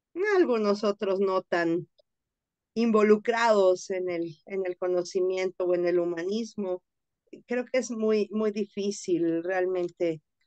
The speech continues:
contestar esa pregunta, porque además, bueno, pues la información que tenemos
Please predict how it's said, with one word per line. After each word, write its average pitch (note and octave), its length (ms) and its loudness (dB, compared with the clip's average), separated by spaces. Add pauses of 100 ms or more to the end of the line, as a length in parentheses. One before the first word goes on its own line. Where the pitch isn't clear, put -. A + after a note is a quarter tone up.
(240)
contestar G#3+ 500 -4
esa A#3+ 260 -2
pregunta, B3 520 -4
porque G#3 260 -8
además, A#3+ 440 -4
bueno, C4 360 -4 (440)
pues G#3+ 140 0
la A3 100 2
información G#3+ 600 -2
que - 140 -12
tenemos A3+ 800 -4